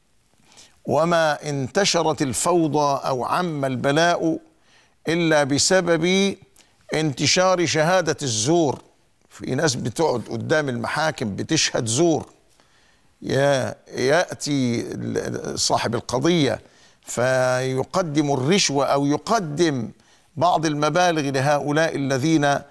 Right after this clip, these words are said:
باعوا أنفسهم وباعوا دينهم وباعوا كل، آه، ما يرجى صلاحهم من قبله، باعوا ذلك كله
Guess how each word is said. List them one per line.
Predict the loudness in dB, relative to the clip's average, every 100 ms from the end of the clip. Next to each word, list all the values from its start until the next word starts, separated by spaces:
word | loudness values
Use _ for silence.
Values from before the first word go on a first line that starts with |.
| -20 _ _ _
باعوا | -2 2 4 4 2 0 0 0
أنفسهم | -4 0 0 2 0 -2 -2
وباعوا | 0 2 2 2 0 -4
دينهم | -2 -2 0 0 0 -2 -2
وباعوا | -2 0 0 0 0 -2 -4
كل، | -2 0 2 2 2 0 -4 _ _ _ _ _
آه، | 0 0 0
ما | -2 0 2
يرجى | 2 2 0 2 2 2 2
صلاحهم | 2 0 2 2 0 -2 -2 -2 -2 -2
من | 0 0 -2
قبله، | 0 2 4 4 4 4 4 0 -4 _ _ _ _ -2
باعوا | 2 2 2 2
ذلك | 4 2 0 0
كله | 0 2 2 0 0 0 0 2 4 4 4